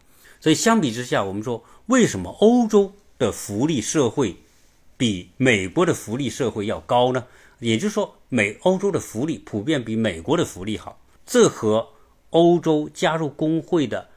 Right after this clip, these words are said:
这个比例远远高出美国有关系，也是由于美国工会力量相对于欧洲它要弱，所以美国没有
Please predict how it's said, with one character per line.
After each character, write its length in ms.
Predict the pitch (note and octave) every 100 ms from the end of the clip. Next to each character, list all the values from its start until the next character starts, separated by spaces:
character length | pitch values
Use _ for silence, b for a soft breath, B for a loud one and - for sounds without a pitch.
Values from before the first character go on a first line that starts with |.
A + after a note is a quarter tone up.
| b b _
这 120 | - B2
个 200 | G#2+ F#2
比 260 | - F#2+
例 300 | A2 C#3+ - - _ _ - _ -
远 280 | C3+ C#3+
远 160 | F3+ A2+
高 160 | C#3+ C#3
出 140 | C#3
美 240 | B2 E2+
国 220 | D#2 G2 A#2+
有 120 | D#2+
关 220 | E2+ F2
系， 200 | - - _ _ b b
也 120 | C3 B2+
是 160 | E3+
由 140 | C#3 D3
于 220 | C#3+ C3+ A#2+
美 240 | G#2+ E2
国 180 | - F#2
工 280 | - B2+ A#2
会 220 | B2 G#2
力 200 | D3 B2+
量 240 | G#2 F#2+
相 400 | - - D3+ D3+
对 240 | D3+ D#3 G2+
于 180 | F#2 G2 _
欧 260 | - F3+ F#3
洲 260 | F3+ F3 F3 - _ _ _ _ -
它 140 | D3+
要 160 | D#3 C#3
弱， 320 | G#3+ G#3+ - b b b
所 160 | - F3
以 140 | C#3
美 340 | A2+ A#2+ F2+ E2+
国 280 | G#2 B2
没 260 | B2+ A2 D3
有 180 | A2